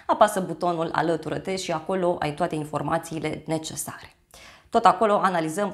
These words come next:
fiecare zi în parte foarte amănunțit și clarificăm și cărțile. Dar, dragii lei,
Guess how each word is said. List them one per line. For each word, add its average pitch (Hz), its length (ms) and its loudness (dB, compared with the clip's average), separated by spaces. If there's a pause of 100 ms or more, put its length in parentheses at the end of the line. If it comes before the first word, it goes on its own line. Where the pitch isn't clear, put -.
fiecare 190 440 0
zi 160 120 -6
în 147 100 -6
parte 151 500 -6
foarte 156 580 -4
amănunțit 143 720 -4 (180)
și - 140 -16
clarificăm 165 560 -2
și - 120 -16
cărțile. - 440 -14 (140)
Dar, - 460 0 (1500)
dragii 208 360 6
lei, - 220 -6